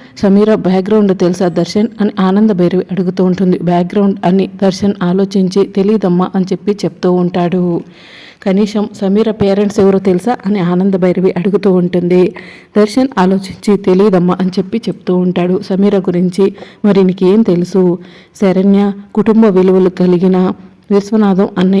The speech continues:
ఇంట్లో పెరిగింది. అలాంటి శరణ్య ఇంటికి కోడలుగా వస్తే ఉమ్మడి కుటుంబాన్ని నిలబెడుతుంది. అందుకే శరణ్యను ఇంటి కోడలుగా తీసుకొచ్చాను" అని ఆనంద భైరవి చెప్తూ ఉంటుంది. "అమ్మ, ప్రేమకు ఇవన్నీ అవసరం లేదు తెలుసా?"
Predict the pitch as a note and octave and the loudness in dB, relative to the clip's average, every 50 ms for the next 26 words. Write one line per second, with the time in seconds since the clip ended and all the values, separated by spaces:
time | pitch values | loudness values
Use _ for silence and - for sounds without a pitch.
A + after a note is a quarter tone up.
0 | F#3+ - G3+ F#3+ F#3+ G#3 G#3 G3+ G#3 G3 F3 E3+ E3 F#3 F3+ F#3 F3+ F#3 F3 - | 0 0 -2 -2 0 0 0 0 2 0 0 2 2 2 2 4 4 2 2 0
1 | - F#3+ F#3 F#3 F#3 F#3 F#3 F3+ G3+ F#3+ F#3+ G3 F#3 F3 F3+ F#3+ F#3+ F#3+ F#3+ G3 | -2 -2 0 0 0 0 0 -2 -2 -2 -2 -2 -2 0 0 0 2 0 0 -2
2 | F#3+ - - - - _ - G#3 G3 G#3 G#3 G3+ G#3+ G#3+ G3 F#3 F3+ G3 F#3 G3 | -6 -12 -20 -20 -8 _ -2 0 0 0 -2 -4 -2 0 0 0 2 2 0 0
3 | F#3 G3 F#3+ F3+ F#3+ E3 - - G#3+ G#3 A3+ - G#3+ F#3+ F#3 G3+ G#3 G#3+ G#3 G#3 | 0 0 0 0 -2 -4 -4 -2 -2 -2 -2 -2 -2 -2 0 0 0 0 0 -2
4 | F#3 F#3 G3 F3+ F#3 F3+ F3 F3 F3+ - - F#3+ F#3+ F#3 F#3+ F#3 G3 G3 G3 - | -2 -2 -2 -2 -2 0 0 0 0 0 0 0 0 0 2 2 0 0 0 -2
5 | G3 F#3+ F#3+ F3+ F#3 - - A3 E3+ F3+ F3+ G#3 G3+ - - - - - F#3 E3+ | -2 0 0 0 0 0 -2 -2 -2 -2 -2 -2 -2 -2 -4 -6 -4 -4 -2 0
6 | F#3 F#3+ G3 G3 F#3+ F3 F3+ G3+ A3 - - G3 G#3+ A3+ C#4 C4 - F#3+ F#3 F3 | 0 0 2 2 2 2 0 -2 -4 -4 0 0 0 2 0 0 0 0 0 2
7 | F3+ F3+ F3+ F#3 F#3 F3+ - G#3 F#3 F3+ F#3 - F#3 F#3 F#3 - F#3+ F3+ F#3 - | 0 0 0 0 -2 -2 0 -2 -2 -2 -2 -4 -4 -4 -2 -2 -2 -2 -2 -2
8 | - - F#3+ G#3+ - A3 F#3+ G3+ A3 B3+ B3+ B3+ A#3 F#3 F#3 F3 F3+ F3+ F#3 F3+ | -2 -2 -2 -2 -2 -2 0 0 0 2 0 0 0 0 0 0 0 0 -2 -2
9 | - F#3+ F3+ - - - F#3 F#3 F3+ F3+ F3+ G3+ F#3+ F3+ F3+ F#3 F3+ F3+ F3+ F3+ | -2 -4 -6 -4 -4 -2 -2 0 0 0 0 0 0 0 2 2 2 0 0 -2
10 | - - - - - - _ _ _ - G3 G3+ G3+ G#3 G#3 G3+ - - - - | -6 -12 -18 -20 -20 -20 _ _ _ 0 2 2 2 2 0 -4 -8 -14 -20 -10
11 | - - G3+ G#3 G#3+ A3 A3+ A3 - - G#3 F#3+ G3 G3 G#3 A3+ C4 - F#3 G3+ | -4 0 2 4 4 4 2 2 0 0 2 2 4 4 4 2 2 2 0 0
12 | G#3 - A#3+ A3+ G#3+ G3+ F#3+ F3 F#3 - G#3 F#3+ G3 F#3+ A3+ | 0 2 2 2 4 4 2 2 0 0 0 0 0 0 -2